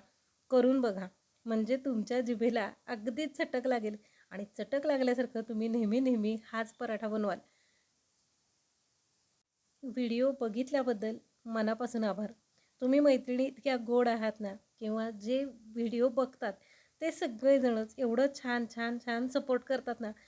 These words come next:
की रोज नवीन काहीतरी करावंसं वाटतं. मग असं वाटतं की याला छान भरपूर बटर लावावं आणि सगळ्यांना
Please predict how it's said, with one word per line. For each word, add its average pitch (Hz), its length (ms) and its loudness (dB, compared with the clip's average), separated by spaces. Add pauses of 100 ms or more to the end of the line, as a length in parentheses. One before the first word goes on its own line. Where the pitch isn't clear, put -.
(240)
की 262 100 0
रोज 277 380 8
नवीन 233 280 4
काहीतरी 226 400 -4
करावंसं 220 460 -2
वाटतं. 208 260 -2 (480)
मग 254 280 -2
असं 294 160 0
वाटतं 277 320 0
की 269 160 -6
याला 262 240 2 (140)
छान 277 380 -4 (100)
भरपूर 269 360 -2
बटर 277 320 4
लावावं 226 420 -2 (340)
आणि 214 200 -4
सगळ्यांना 247 840 0